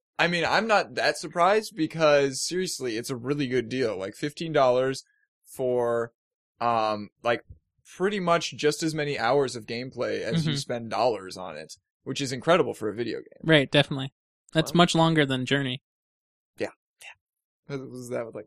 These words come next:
Speaker 2: Four,
Speaker 1: forty,
Speaker 2: four,
Speaker 1: forty-five
Speaker 2: four
Speaker 1: minutes?
Speaker 2: hours.
Speaker 1: What?
Speaker 2: What?
Speaker 1: We got through it in, like, forty-five minutes.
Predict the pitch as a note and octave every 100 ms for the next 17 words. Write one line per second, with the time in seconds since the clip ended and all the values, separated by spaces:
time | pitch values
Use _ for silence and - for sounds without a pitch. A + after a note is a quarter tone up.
0 | _ C#3 C3 C3+ D#3 C#3+ C#3 C3 C3 C#3+
1 | D3 C3 C3 C#3+ - _ _ _ _ _
2 | - B3+ F#4+ _ D3 - - _ _ D3
3 | D#4+ D3 F3+ E3 D#3 D#3+ F3+ F#3 F#3 F#3+
4 | D3 B2 -